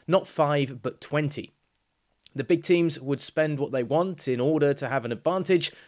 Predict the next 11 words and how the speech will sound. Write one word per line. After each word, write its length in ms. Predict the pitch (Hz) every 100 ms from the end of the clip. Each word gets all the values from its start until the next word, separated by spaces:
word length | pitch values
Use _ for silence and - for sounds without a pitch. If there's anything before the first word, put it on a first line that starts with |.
| _ -
and 140 | 104
that 220 | 151 175
is 160 | 147 139
why 240 | 123 123
there 180 | 113 110
needs 300 | 110 117 -
to 80 | 98
be 160 | 117 -
a 100 | 120
certain 560 | - - 123 131 143
factor 440 | 135 - - 107